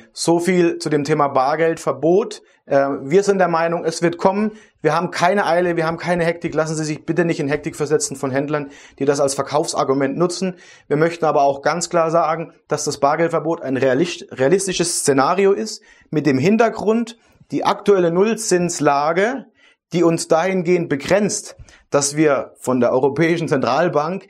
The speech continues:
nicht in die Negativzinssituation rutschen können, weil die Menschen sonst ihr Geld vom Konto abheben würden und würden die Deutschen nur vier Prozent des Geldes von ihrem Konto abheben, hätten wir einen Bankenrun und das Bankensystem würde kollabieren.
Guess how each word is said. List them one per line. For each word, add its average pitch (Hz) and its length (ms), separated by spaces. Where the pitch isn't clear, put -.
nicht 175 300
in 156 80
die 151 80
Negativzinssituation 151 1200
rutschen 147 340
können, 165 340
weil 135 140
die 143 100
Menschen 170 340
sonst - 480
ihr 143 120
Geld 170 220
vom 156 160
Konto 226 320
abheben 135 480
würden 156 320
und 147 180
würden 175 240
die 170 100
Deutschen 175 380
nur 165 100
vier 214 220
Prozent 180 400
des 151 140
Geldes 160 260
von 160 100
ihrem 139 140
Konto 151 300
abheben, 175 560
hätten 147 240
wir - 20
einen 135 180
Bankenrun 170 600
und 151 60
das 135 140
Bankensystem 139 680
würde 135 180
kollabieren. 143 720